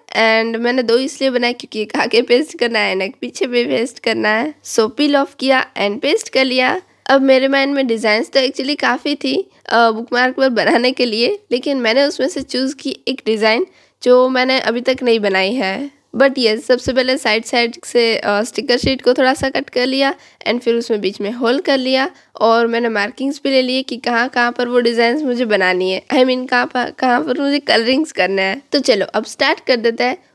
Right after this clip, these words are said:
उसके लिए फाइव डिफरेंट शेड्स लिए मैंने ब्लू कलर के, और क्योंकि स्केच पेन्स में मेरे पास इतने सारे शेड्स थे नहीं, तो मैंने प्रेफर की कलर पेंसिल्स। अब I think आपको पता चल गया होगा ना, तो जल्दी जल्दी से कमेंट करके बता दीजिए कि मैं क्या बना रही हूँ।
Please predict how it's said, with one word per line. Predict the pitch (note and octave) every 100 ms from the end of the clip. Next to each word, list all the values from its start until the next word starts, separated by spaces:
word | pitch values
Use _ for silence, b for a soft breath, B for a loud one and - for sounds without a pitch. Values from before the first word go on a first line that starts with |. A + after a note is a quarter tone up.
| -
उसके | C#4+ C#4
लिए | C#4 C#4+
फाइव | F4+ B3+ A#3+ C4+
डिफरेंट | A3+ A3+ B3+ C4+
शेड्स | C4 A3+ A#3 C#4
लिए | G#3 A3
मैंने | A3+ B3
ब्लू | B3+ A3 A3
कलर | - E3 F3 -
के, | F#3+ G3 C4+ _ -
और | C4
क्योंकि | C4+ C4+ C4 C4
स्केच | - A#3 -
पेन्स | B3+ D4 -
में | C#4
मेरे | C4
पास | B3 A#3+ B3
इतने | A#3 A#3+
सारे | C4 G3 G#3
शेड्स | G#3 F#3 - -
थे | B3+
नहीं, | D4 A4 B B B
तो | C4+
मैंने | C#4 D4+
प्रेफर | D4+ C#4 C#4
की | C4+ D4
कलर | C4 A#3+ C4
पेंसिल्स। | D4+ A3 G#3 F#3+ F3+ - -
अब | A#3+ C4
I | D4
think | F#4 D#4 D4
आपको | D4 D4+
पता | C#4+ D4 D#4
चल | B3+ G#3
गया | G#3 G3
होगा | F#3 G3+ G#3+
ना, | D#4+ - b -
तो | C#4+
जल्दी | C#4 D4 D#4
जल्दी | C#4+ C#4
से | D#4+
कमेंट | C#4+ A#3+ C4 D4
करके | C#4 -
बता | B3+ B3+ C4+
दीजिए | C4 B3 D4
कि | D4
मैं | D#4+ A3+
क्या | D4+ D#4
बना | C#4 B3+
रही | B3 B3+
हूँ। | B3+ B3 D#4